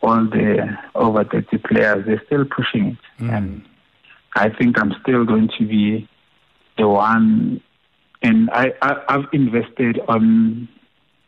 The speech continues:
Speaker 1: on myself, you know, to, to install a gym in my place, to prolong my career,
Speaker 2: Mm.
Speaker 1: the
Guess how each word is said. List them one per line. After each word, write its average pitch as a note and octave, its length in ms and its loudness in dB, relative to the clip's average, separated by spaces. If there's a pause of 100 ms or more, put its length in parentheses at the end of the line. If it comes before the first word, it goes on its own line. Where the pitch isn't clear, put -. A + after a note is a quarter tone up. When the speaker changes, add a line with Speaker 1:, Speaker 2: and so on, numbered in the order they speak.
(280)
Speaker 1:
on B2+ 180 2
myself, A2 540 -2 (1500)
you A2 80 -2
know, G#2 220 0 (120)
to, G#2+ 240 -2
to - 200 -4
install A2 480 2
a G#2+ 60 0
gym G#2+ 320 2
in G#2+ 120 4
my G2+ 140 2
place, A#2 420 0 (440)
to - 120 -4
prolong A2 460 2
my G#2 140 2
career, A2+ 600 0
Speaker 2:
Mm. G#2+ 380 -10
Speaker 1:
the G#2 140 0